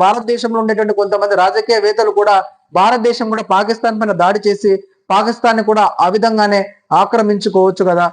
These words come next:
బంగ్లాదేశ్ పైనే దాడి చేసి బంగ్లాదేశ్ కూడా ఈ విధంగా ఆక్రమించుకోవచ్చు కదా అని కామెంట్ చేస్తున్నారు.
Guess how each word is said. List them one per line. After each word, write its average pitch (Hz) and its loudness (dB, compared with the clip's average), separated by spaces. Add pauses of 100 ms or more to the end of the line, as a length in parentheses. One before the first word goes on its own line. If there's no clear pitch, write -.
(280)
బంగ్లాదేశ్ 247 2
పైనే 233 0 (120)
దాడి 208 0
చేసి 214 -2
బంగ్లాదేశ్ 208 0 (140)
కూడా 196 2
ఈ - 2
విధంగా 185 2
ఆక్రమించుకోవచ్చు 185 -6
కదా 170 0
అని 175 -8 (380)
కామెంట్ 180 -4
చేస్తున్నారు. 151 -6